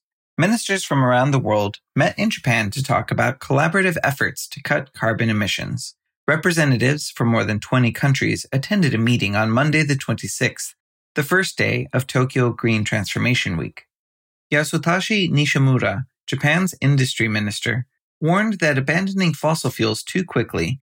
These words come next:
could have heavy social and economic costs. He said the world needs to invest more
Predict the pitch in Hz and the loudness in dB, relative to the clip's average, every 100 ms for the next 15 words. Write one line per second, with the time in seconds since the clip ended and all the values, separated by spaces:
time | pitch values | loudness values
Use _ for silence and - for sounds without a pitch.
0 | _ _ - 175 202 165 180 175 170 - | _ _ -2 2 2 2 2 2 0 0
1 | 135 - 156 156 123 123 120 117 113 110 | 0 2 0 0 0 0 0 0 0 0
2 | - - 104 73 - - - - _ _ | -2 0 0 0 -6 -12 -14 -16 _ _
3 | - 147 214 214 175 131 139 160 143 131 | -2 0 0 0 2 2 2 2 2 2
4 | 123 - 117 117 113 117 - 139 151 131 | 0 -2 -2 0 0 -2 -2 0 4 4
5 | 117 | 2